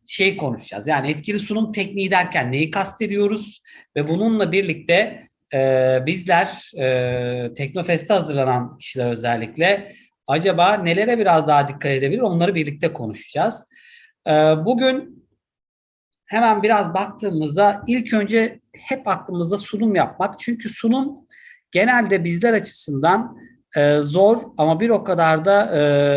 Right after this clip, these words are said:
heyecanı yüksek olan bir süreç. Ne diyeceksiniz? Çünkü yaptığınız sunumda, benim de şu an yaptığım sunumda ya da sizlerin yapacağı sunumlarda her zaman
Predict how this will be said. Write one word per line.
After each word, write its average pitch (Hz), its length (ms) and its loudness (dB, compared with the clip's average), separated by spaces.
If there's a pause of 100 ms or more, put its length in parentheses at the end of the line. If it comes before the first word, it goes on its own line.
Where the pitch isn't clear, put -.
(220)
heyecanı 190 540 2
yüksek 214 400 -2
olan 190 280 2
bir 160 60 -4
süreç. - 400 -10
Ne 220 80 -4
diyeceksiniz? 175 540 -8
Çünkü 190 460 -4 (280)
yaptığınız 214 560 0
sunumda, 147 400 -4
benim 196 280 -2
de 175 260 0
şu - 180 -4
an 131 180 -2
yaptığım 127 460 -4
sunumda 131 400 -6
ya 180 160 -2
da 180 80 -4
sizlerin 175 420 -4
yapacağı 127 480 -2
sunumlarda 123 760 -2 (320)
her 254 160 4
zaman 208 480 0